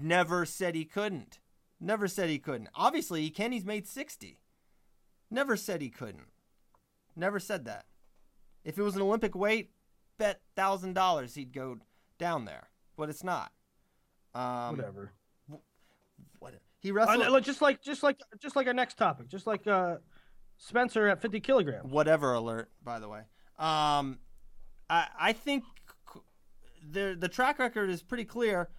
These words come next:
Speaker 1: Really big guys can make fifty-seven. It's, it's guys that wrestled thirty-three. They're finding a way to do it. Are they as big as Coleman?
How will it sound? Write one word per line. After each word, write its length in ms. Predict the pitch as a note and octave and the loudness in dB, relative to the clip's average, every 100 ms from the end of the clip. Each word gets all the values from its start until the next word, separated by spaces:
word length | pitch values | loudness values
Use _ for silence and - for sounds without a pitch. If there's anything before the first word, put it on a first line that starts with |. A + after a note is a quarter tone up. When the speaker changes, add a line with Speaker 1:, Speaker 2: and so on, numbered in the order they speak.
| - D3 | -16 -4
Speaker 1:
Really 300 | F3 B3+ B3+ | -2 0 2
big 220 | G#3+ A3+ | 2 2
guys 320 | G3+ G3 F3+ | 2 4 2
can 160 | - F3 | -2 -4
make 200 | E3+ - | -4 -4
fifty-seven. 680 | F3 - D#3 D#3+ A#2+ E2 - - | -8 -8 -8 -6 -6 -8 -16 -14
It's, 220 | C3+ - | -14 -12
it's 200 | C3 - - E3 | -14 -14 -18 -8
guys 260 | D#3+ E3 F#3 | 0 2 2
that 100 | F3+ | -2
wrestled 360 | E3 E3+ F3 - | -2 -4 -6 -6
thirty-three. 560 | E3+ E3 D#3+ D#3 D#3 - _ _ - | -6 -6 -8 -8 -8 -12 _ _ -2
They're 140 | C#3+ | -2
finding 400 | D3+ E3+ E3+ E3 | 0 0 0 -2
a 60 | D#3 | -2
way 160 | D3+ | -2
to 100 | D3+ | -4
do 220 | C#3 C#3 C#3+ | -4 -2 -2
it. 120 | - | -2
Are 120 | C3+ | -2
they 200 | D3 E3 | -2 -2
as 80 | D#3 | -4
big 220 | C3 D#3 D3+ | -6 -6 -6
as 80 | |
Coleman? 420 | - D#3 D#3 D3+ | -6 -6 -4 -6